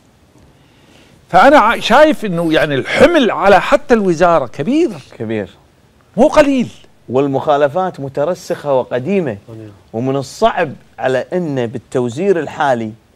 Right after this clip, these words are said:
Speaker 2: على أي وزير لو كان سوبرمان خلال سنة أو سنتين إنه يقدر يفهم ويعايش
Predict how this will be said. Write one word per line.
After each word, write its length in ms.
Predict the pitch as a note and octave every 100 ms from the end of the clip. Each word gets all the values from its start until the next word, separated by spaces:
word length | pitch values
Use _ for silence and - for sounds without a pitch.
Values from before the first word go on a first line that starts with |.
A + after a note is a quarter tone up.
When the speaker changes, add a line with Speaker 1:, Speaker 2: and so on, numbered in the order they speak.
| -
Speaker 2:
على 240 | B2 C3
أي 240 | B2+ G3+ G3
وزير 520 | F3+ C#3+ D3 C#3 -
لو 160 | A2+ B2+
كان 220 | D#3+ C#3+
سوبرمان 680 | - F3+ D#3+ D3+ C3 A2 A2 -
خلال 320 | C#3 D3+ D3
سنة 240 | - F3+ D3
أو 160 | C3+
سنتين 540 | B2+ D#3 C#3+ D3 C#3 C#3
إنه 260 | D3+ D3+
يقدر 380 | D3 F3+ D#3+ D3
يفهم 460 | E3 F#3 - D#3 D3 _ _ _ _ _ _
ويعايش 840 | A#2 C#3+ C#3+ F3+ F#3+ E3+ D#3 -